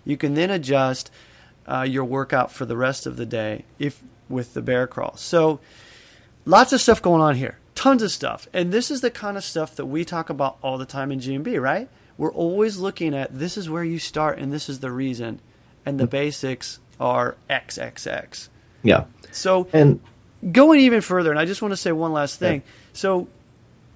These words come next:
Speaker 1: once you get all of that down, once you're able to walk and do the bear crawl or the bear walk, then you can start exploring and trying new things. Bent arm bear walk. You maybe bend your legs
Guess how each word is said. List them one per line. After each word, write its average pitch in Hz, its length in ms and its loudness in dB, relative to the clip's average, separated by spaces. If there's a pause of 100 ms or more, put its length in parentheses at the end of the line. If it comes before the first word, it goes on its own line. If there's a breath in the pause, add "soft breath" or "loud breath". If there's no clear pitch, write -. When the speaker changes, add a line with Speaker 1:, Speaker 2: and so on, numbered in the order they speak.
(760)
Speaker 1:
once 233 380 2
you 262 80 0
get 233 240 2
all 190 240 0
of 151 140 -4
that 139 260 -4
down, 123 480 -6
once 214 360 0
you're - 200 -4
able 214 360 0
to - 180 -8
walk 147 580 0 (120)
and 156 160 -4
do 170 200 -2
the 147 100 -4
bear 139 420 -2 (280)
crawl - 380 8
or 131 60 -2
the 127 100 -4
bear 123 240 -2
walk, 131 420 0 (800 soft breath)
then 247 260 4
you 370 100 2
can 247 160 0
start 175 260 2
exploring 190 540 -2
and 143 120 -2
trying 143 260 0
new 135 120 -2
things. 127 420 -6 (240)
Bent 170 380 2
arm 147 460 2 (180)
bear 127 260 2
walk. 113 360 0 (520 soft breath)
You 143 180 0
maybe 151 260 2
bend 165 320 0
your 151 100 2
legs 143 380 0